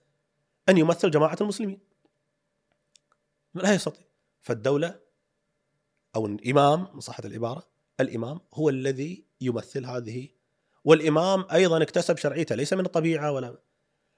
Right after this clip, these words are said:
الإمام است-، است-، استمد شرعيته من قاعدة الشورى التي بموجبها لا يتنازل المسلمين عن حقوقهم، لا، هم أعطوا وكالة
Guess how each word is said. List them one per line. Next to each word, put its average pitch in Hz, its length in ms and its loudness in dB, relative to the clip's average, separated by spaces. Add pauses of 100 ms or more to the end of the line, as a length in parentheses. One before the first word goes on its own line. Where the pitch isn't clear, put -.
(360)
الإمام 135 400 -2
است-، - 280 -10 (160)
است-، - 140 -14
استمد 127 640 -8
شرعيته 139 480 -8 (640)
من 143 280 -4
قاعدة 127 520 -6
الشورى 113 480 -8 (440)
التي 113 540 -8 (800)
بموجبها 151 680 2 (640)
لا 147 240 6
يتنازل 180 440 6
المسلمين 156 580 0
عن 131 120 -4
حقوقهم، 143 560 0 (400)
لا، - 340 0 (1080)
هم 147 260 0
أعطوا 190 540 4
وكالة 151 460 4